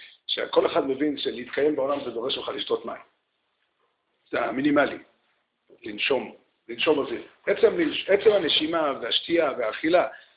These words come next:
וה-, והקיום ה-, הקיום הרגיל שהארץ באמת מכריחה אותו, <clears throat> עצם הזה הביא אותו לתורה. אבל זה אברהם אבינו.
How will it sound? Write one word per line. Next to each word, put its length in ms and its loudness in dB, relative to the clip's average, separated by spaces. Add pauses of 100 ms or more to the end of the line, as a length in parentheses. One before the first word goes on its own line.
(340)
וה-, 360 -2
והקיום 640 -4
ה-, 280 -4 (260)
הקיום 280 -2
הרגיל 380 2
שהארץ 520 0
באמת 380 4
מכריחה 380 0
אותו, 360 -2 (880)
<clears throat> 880 -6
עצם 320 2
הזה 120 -2 (200)
הביא 200 4
אותו 220 4
לתורה. 340 -2 (420)
אבל 220 -10
זה 280 4
אברהם 240 0
אבינו. 240 -2